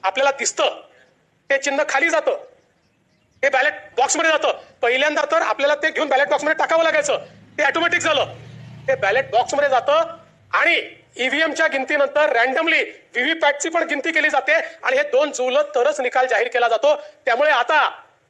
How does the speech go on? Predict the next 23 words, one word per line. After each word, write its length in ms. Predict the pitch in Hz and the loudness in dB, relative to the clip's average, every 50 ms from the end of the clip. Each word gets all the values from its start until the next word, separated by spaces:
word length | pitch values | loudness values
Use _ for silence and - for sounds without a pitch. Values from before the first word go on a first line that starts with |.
| _ _ - | _ _ -2
केवळ 320 | 247 247 262 285 320 339 349 - - - | 0 2 4 4 4 4 2 0 -6 -6
ईव्हीएम 380 | 233 240 - 269 294 302 294 269 | -6 -4 0 0 2 0 2 2
नाही 160 | 262 285 311 | 2 2 4
आहे, 160 | 311 294 254 - - - - - - | 4 2 2 0 -4 -18 -14 -4 0
बॅलेट 320 | 226 240 269 320 330 330 | 0 2 2 0 -2 -2
पेपरवरचं 440 | 330 302 311 320 320 320 311 320 330 | -2 0 0 2 2 2 2 2 2
हे 140 | 320 330 330 | 2 2 2
व्हीव्हीपॅट 640 | - - - - 254 240 330 339 339 330 311 - | 0 -2 -4 -6 -4 -2 -2 0 0 0 0 2
आहे. 140 | 311 269 175 - - - - _ _ _ _ _ _ _ _ _ _ _ _ - | 2 0 0 -2 -8 -18 -20 _ _ _ _ _ _ _ _ _ _ _ _ -6
व्हीव्हीपॅटवर 500 | 254 254 330 330 320 302 311 311 349 339 | -2 -2 -2 0 2 0 0 2 2 0
आपण 240 | 320 311 339 330 | 2 0 0 -2
त्या 120 | 320 330 320 | -2 -2 -2
ठिकाणी 300 | 330 330 339 320 339 330 | 0 0 0 2 2 2
निवडणूक 360 | 320 311 320 311 311 311 330 | 2 2 0 0 0 -2 -2
करतोय. 340 | 320 294 302 320 285 254 175 - - - - - - | -2 -2 0 2 2 2 0 -2 -6 -16 -14 -6 -4
त्यामुळे 180 | 254 254 285 | -2 -2 0
जे 220 | 277 302 294 - 233 | 0 -2 -2 -2 -2
ईव्हीएम, 360 | 233 - 262 277 294 294 285 | -2 0 0 2 2 0 0
ईव्हीएम, 320 | 254 247 254 277 285 285 | -2 -2 0 0 0 0
ईव्हीएम 280 | 262 247 233 262 285 285 | 0 -2 0 0 0 0
चाललेला 340 | 285 262 233 240 262 269 262 | 0 0 0 2 2 2 2
आहे 80 | 262 | 2
ना, 200 | 262 320 330 294 | 2 2 2 2